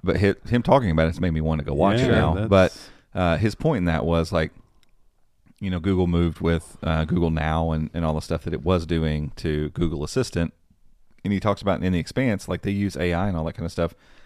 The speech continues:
Speaker 1: It's not so much as a thing that you talk to. Uh, like, it became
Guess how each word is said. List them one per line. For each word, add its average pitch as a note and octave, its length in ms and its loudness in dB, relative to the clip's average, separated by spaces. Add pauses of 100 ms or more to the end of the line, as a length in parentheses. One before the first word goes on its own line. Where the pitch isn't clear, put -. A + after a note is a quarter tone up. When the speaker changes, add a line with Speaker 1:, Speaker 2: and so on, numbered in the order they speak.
(320)
Speaker 1:
It's - 120 -12
not F2+ 160 0
so A2+ 100 0
much G#2 220 0
as F2+ 100 -6
a E2+ 60 -4
thing F#2+ 220 -2
that E2 120 -2
you D2+ 80 -8
talk - 340 -6
to. C2+ 280 -6 (560)
Uh, D2 440 -2
like, E2 280 -4 (240)
it F#2+ 180 0
became F2+ 480 0